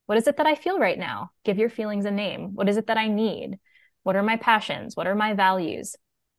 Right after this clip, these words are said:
All of this stuff helps us retain a sense of self that will then make boundary setting easier. And then finally, um, we have just this idea that, like, discomfort,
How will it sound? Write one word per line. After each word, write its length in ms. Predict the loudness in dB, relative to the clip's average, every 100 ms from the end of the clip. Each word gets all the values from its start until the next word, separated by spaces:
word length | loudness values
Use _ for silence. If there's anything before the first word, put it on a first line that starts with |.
| 2
All 200 | 6 8
of 120 | 6
this 140 | 4
stuff 260 | 4 4 4
helps 320 | 2 0 0
us 180 | -2 0
retain 440 | -4 -4 -4 -2
a 60 | -2
sense 280 | -2 -4 -2
of 100 | -4
self 340 | -2 -2 0
that 120 | -2
will 120 | -2 -2
then 180 | -2
make 160 | -2 -4
boundary 320 | -6 -6 -6
setting 320 | -8 -8 -8
easier. 480 | -4 -4 -2 -6 -6 -14 _ _ _ _ _ _ _ 2
And 160 | 6 8
then 260 | 6 2
finally, 720 | 0 0 2 4 4 4 2 0 _ _ _ _ _ _ _ _ _ _ _
um, 600 | 6 6 8 4 0 -4 -10 _ _ _ _ _ _ _ _
we 160 | 2 4
have 200 | 6 2 0
just 340 | 2 2 0 -10 _
this 240 | 6 8 8
idea 420 | 6 6 4 6
that, 200 | 4 2
like, 400 | 0 -2 -4 -14 _ _ _ _ _ _ _ _ _ _ _ _ _ 4
discomfort, 920 | 4 4 2 4 4 2 -4 -10 -18